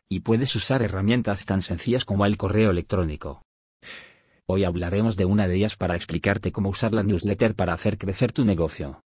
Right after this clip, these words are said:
¿Sabes cómo preparar una estrategia que sea exitosa? A continuación te lo explicamos. ¿Qué es y para qué sirve el newsletter?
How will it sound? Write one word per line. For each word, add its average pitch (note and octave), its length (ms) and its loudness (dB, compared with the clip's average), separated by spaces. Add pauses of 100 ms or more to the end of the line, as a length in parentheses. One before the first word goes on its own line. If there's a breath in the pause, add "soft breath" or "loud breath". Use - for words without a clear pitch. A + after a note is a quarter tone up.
(720 soft breath)
¿Sabes C#3+ 340 2
cómo F2 200 -2
preparar G2 440 2
una G#2 200 4
estrategia G#2+ 560 0
que G#2+ 100 0
sea G#2+ 180 0
exitosa? A#2 600 -2 (380)
A G2+ 80 -2
continuación F#2 640 0
te B2+ 120 2
lo A#2+ 80 4
explicamos. D#2+ 760 -6 (1200)
¿Qué C3 120 2
es D3 160 2
y F#2+ 60 0
para F2 200 0
qué B2+ 100 0
sirve A#2 280 2
el G2+ 160 2
newsletter? G#2 500 0